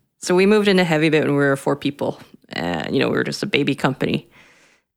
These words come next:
And Heavy Bit wanted us to do a podcast about, you know, kind of our,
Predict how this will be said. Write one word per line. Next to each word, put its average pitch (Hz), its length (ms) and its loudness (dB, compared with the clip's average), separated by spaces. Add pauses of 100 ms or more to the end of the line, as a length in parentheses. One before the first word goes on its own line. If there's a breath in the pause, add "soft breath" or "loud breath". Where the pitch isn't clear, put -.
(100)
And 151 480 2
Heavy 180 260 2
Bit 175 240 2
wanted 151 300 4
us 147 160 0
to 143 80 -4
do 139 100 0
a - 60 0
podcast 151 840 0
about, 131 540 0
you 143 80 -2
know, 127 100 0
kind 135 220 -2
of 131 80 -2
our, 131 380 0